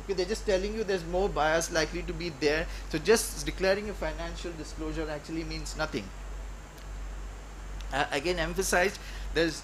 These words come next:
less than six by sixty, there are less than ten cases in each of these groups, so extending the results to less than six by sixty, again, will not, not have much of a value.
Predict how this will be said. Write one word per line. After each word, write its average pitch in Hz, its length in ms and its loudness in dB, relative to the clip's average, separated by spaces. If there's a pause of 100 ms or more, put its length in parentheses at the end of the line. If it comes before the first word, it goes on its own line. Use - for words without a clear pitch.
less 190 200 6
than 226 160 4
six 208 200 0
by 196 180 2
sixty, 190 360 0
there 180 120 4
are 156 40 0
less 170 280 2
than 190 260 4
ten 202 220 2
cases 156 460 2
in 143 120 -4
each 170 180 -4
of 160 140 0
these 156 180 0
groups, 175 340 2 (280)
so 165 220 2
extending 208 500 0
the 190 100 6
results 170 460 4
to 151 120 -4 (120)
less 156 180 4
than 175 140 0
six 175 180 -2
by 180 140 2
sixty, 156 580 -2
again, 143 260 -2
will 160 80 -2
not, 151 200 -4 (240)
not 143 220 2
have 143 180 4
much 139 160 -2
of 143 140 -4
a 131 40 -2
value. 139 440 2